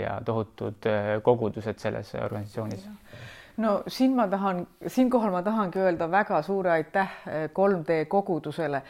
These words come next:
Speaker 2: Teie annetus oli üks esimesi, mis laekus E B F-i pangakontole,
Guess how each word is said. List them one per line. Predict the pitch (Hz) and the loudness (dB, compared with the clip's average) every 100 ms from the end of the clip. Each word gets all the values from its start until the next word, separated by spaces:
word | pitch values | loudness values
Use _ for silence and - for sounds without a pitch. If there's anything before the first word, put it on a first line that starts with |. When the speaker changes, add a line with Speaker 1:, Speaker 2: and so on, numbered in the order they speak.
| - - - - | -14 -20 -12 4
Speaker 2:
Teie | 247 254 214 | 6 6 4
annetus | 220 226 175 - 160 156 | 4 2 0 -2 -6 -4
oli | 170 175 | -2 -2
üks | 208 - | -4 -4
esimesi, | 185 220 226 170 151 143 156 - | -2 -2 -2 -6 -6 -10 -10 -12
mis | 143 - | -12 -6
laekus | 170 165 160 139 143 | -4 -4 -6 -12 -6
E | 175 | -6
B | 175 151 | -4 -6
F-i | 156 151 | -8 -10
pangakontole, | - 165 160 147 156 160 - 117 | -8 -8 -8 -10 -10 -12 -10 -10